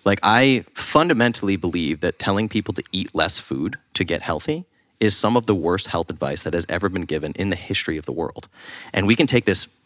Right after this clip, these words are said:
far back. Everyone loves to say, "Oh, we eat more than we used to." And it's like this, these studies that say from nineteen seventy to two thousand six, um, the average American consumes five hundred seventy more calories or something like that. They're not going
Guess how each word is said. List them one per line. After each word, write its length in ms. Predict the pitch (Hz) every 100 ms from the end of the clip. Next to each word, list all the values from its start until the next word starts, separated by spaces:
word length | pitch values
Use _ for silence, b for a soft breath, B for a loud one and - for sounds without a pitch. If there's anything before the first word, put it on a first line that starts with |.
| _ -
far 260 | - 123 85
back. 300 | 104 73 90
Everyone 240 | 107 95
loves 220 | 95 90
to 60 | 82
say, 220 | 92 87
"Oh, 200 | 92 80 -
we 220 | 80 95
eat 280 | 98 110 104
more 220 | 110 123
than 120 | 117
we 80 | 113
used 240 | 123 -
to." 160 | 85 78 -
And 100 | 92 87
it's 140 | -
like 120 | 92
this, 160 | 98 - - - -
these 220 | 104 90
studies 400 | - 110 101 80
that 120 | -
say 220 | 98 87 B B B B
from 120 | 92
nineteen 320 | 92 107 104
seventy 320 | 92 101 98 87
to 20 |
two 140 | -
thousand 300 | 90 90 85
six, 400 | - 87 78 - B B B B B -
um, 360 | 82 82 76 78
the 100 | 92
average 180 | 87 78
American 360 | 85 82 85
consumes 360 | 78 80 87 78
five 200 | 87 85
hundred 160 | 87 78
seventy 220 | 78 73
more 180 | 69 69
calories 340 | 65 50 50
or 40 | -
something 240 | - -
like 60 | -
that. 180 | - -
They're 100 | 107
not 160 | 147
going 200 | 143 127